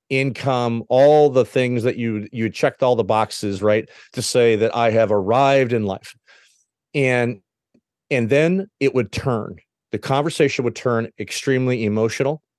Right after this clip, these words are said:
And, and it would say, "And here I am, and I have all those things I thought I wanted,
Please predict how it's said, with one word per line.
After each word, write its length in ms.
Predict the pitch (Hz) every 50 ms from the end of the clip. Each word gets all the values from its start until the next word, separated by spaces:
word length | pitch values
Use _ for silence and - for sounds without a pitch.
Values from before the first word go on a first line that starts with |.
| _ _ _ _ _ _ _ _ _ _ _ _ _ _ - - - - - - -
And, 400 | - 139 127 123 123 120 117 120 117 -
and 140 | 131 117
it 60 | 120 120
would 120 | 117 104
say, 440 | - - 131 117 113 110 107 110 _ _ _ -
"And 120 | - 127 117
here 220 | 107 127 143 151
I 60 | 160
am, 380 | 165 151 131 120 120 135 135 - _ _
and 100 | - 110
I 100 | 117 113
have 220 | 107 117 123 117 113
all 160 | 123 135 143
those 200 | 160 165 151 -
things 280 | - 151 143 143 139 127
I 120 | 127 113
thought 240 | - - 120 123 123
I 80 | 127
wanted, 420 | 120 107 113 110 104 98 101 101